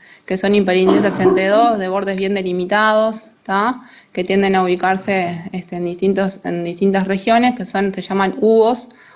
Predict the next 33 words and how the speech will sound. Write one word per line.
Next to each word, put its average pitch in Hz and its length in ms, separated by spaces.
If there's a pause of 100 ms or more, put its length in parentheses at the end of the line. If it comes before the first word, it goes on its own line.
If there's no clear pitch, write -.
(100)
o 185 320
imágenes 190 640
in-, 185 280
este, 170 380
brillantes 175 600
de, 170 300
de 170 560
in-, 170 340 (760)
eh, 156 420 (840)
indefinidas, 185 840
¿tá? 196 280
Esa 180 180
es 175 60
la 175 100
traducción 170 340
del 180 140
inglés, 202 420 (560)
que - 80
en 190 80
realidad 196 460
no 202 120
son 220 200
patognomónicas 190 760
de 180 40
la 180 100
neurofibromatosis, 185 1080
no 196 120
está 208 220
dentro 190 200
de 180 60
los 180 120
criterios 185 380
diagnósticos, 196 840